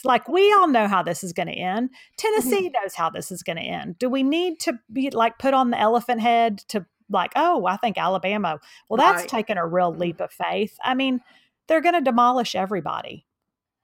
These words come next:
Speaker 2: Mm-hmm. Basically,
Speaker 1: So,
Speaker 2: they, they
Speaker 1: yeah.
Speaker 2: are.
Speaker 1: Yeah. So, well,
Speaker 2: Um,
Speaker 1: and now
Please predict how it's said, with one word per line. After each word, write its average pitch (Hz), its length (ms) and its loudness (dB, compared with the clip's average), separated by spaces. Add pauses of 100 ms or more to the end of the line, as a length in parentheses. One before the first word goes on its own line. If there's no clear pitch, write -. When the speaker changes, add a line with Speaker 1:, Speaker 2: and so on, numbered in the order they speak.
(140)
Speaker 2:
Mm-hmm. 277 180 -4 (480)
Basically, 285 480 -2
Speaker 1:
So, - 120 -12
Speaker 2:
they, 240 160 0
they 226 180 0
Speaker 1:
yeah. 220 100 2
Speaker 2:
are. 170 300 -2 (200)
Speaker 1:
Yeah. 254 220 -2 (460)
So, 254 100 0
well, 226 380 6
Speaker 2:
Um, 196 80 2
Speaker 1:
and - 180 -2
now 339 120 4